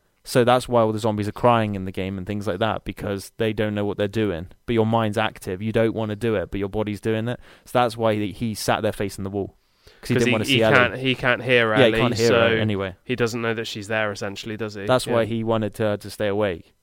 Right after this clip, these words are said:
Speaker 2: Yeah.
Speaker 1: But obviously she fell, that's why he sat there facing the wall, which I thought was, that was really sad, to be fair.
Speaker 2: Mad.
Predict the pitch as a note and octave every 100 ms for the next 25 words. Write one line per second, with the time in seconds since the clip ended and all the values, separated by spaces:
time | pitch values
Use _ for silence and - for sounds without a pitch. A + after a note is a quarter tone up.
0 | - G2+ G2 F#2 - F#2+ - F#2+ F#2 G#2
1 | - G#2 G2 - F#2+ G2 - G2 - G2
2 | G#2 F#2 G2 A2 A2+ A2 - F#2+ F2+ -
3 | _ A2 A2+ A2+ G2 - G#2 - F2+ G2
4 | F#2 _ - G2